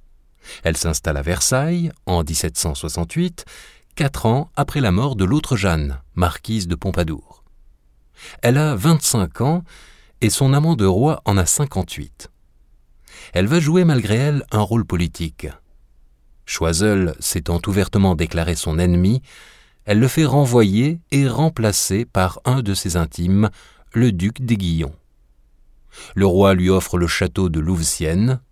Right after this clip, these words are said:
tout près de Marly. Elle y vivra jusqu'en dix-sept cent soixante-quatorze,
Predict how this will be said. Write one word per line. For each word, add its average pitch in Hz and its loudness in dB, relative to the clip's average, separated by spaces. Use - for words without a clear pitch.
tout 139 -2
près 139 -8
de 117 -4
Marly. 90 -6
Elle 104 0
y 170 0
vivra 107 0
jusqu'en 104 -2
dix-sept 95 -4
cent 131 -4
soixante-quatorze, 95 -2